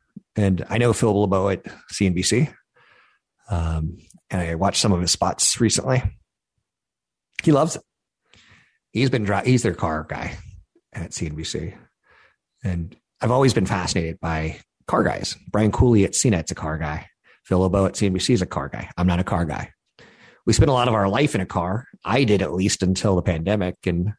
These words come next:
basically now I work out of the basement of the science building. Um, Rivian R I T is a monumental achievement and astonishes with quality of design, engineering, materials, and technology unmatched in trucks today.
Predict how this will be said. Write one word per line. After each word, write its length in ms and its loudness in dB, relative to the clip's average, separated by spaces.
basically 340 0
now 180 2
I 100 2
work 220 0
out 80 0
of 40 -4
the 60 -6
basement 300 -4
of 40 -6
the 60 -4
science 280 0
building. 380 -8
Um, 520 -4
Rivian 320 2
R 140 0
I 100 2
T 160 0
is 140 0
a 20 0
monumental 460 -2
achievement 480 -2
and 80 -4
astonishes 580 -2
with 140 -4
quality 280 0
of 100 -4
design, 400 -2
engineering, 440 -2
materials, 460 0
and 100 -8
technology 460 -4
unmatched 420 -4
in 60 -16
trucks 240 -6
today. 360 -4